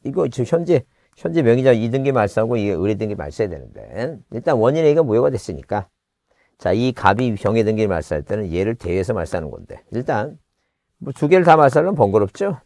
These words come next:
그러니까 뭐예요? 사 번 무슨 등기에 오는 거예요, 이거? 이전 등기. 원인을 뭘 해서? 진정명의 회복을 원인으로 해서 갑 앞으로 해오는 갑 앞으로. 그래서 이 판례가 진정명이라고 하는 뭐예요? 자,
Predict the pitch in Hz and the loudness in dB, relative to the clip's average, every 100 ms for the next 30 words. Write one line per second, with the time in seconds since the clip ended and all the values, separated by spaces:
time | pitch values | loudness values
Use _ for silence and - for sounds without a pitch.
0 | _ - - 110 82 60 - 101 107 104 | _ -16 -6 -4 -4 -8 2 4 4 -2
1 | 90 107 101 95 71 57 58 73 50 - | -4 -6 -2 -4 -4 -10 -12 -12 -14 -20
2 | _ _ _ _ _ - 95 90 73 76 | _ _ _ _ _ -8 -4 -4 -6 0
3 | 98 117 120 107 90 92 85 90 73 73 | 2 4 2 2 2 2 0 -2 -6 -6
4 | - _ - - 110 107 120 113 110 107 | -8 _ -20 -8 -4 2 2 4 2 2
5 | 90 87 78 76 71 82 - - 98 110 | 0 0 -2 -4 -8 -10 -12 0 2 2
6 | - 104 123 107 90 98 92 - - - | -2 -4 -4 -4 -6 -4 -6 -8 -16 -14
7 | 113 _ _ _ _ _ _ - 98 120 | -18 _ _ _ _ _ _ -12 -2 0
8 | 113 127 - 202 208 107 117 160 - _ | 2 0 -4 -2 -2 0 0 -2 -8 _
9 | _ _ _ _ _ - - 117 120 135 | _ _ _ _ _ -20 -12 -6 -2 0
10 | 135 123 113 92 80 80 107 107 76 64 | 0 0 0 -2 -4 -6 -6 -6 -6 -8
11 | 73 110 139 - 64 | -10 -10 -12 -12 -12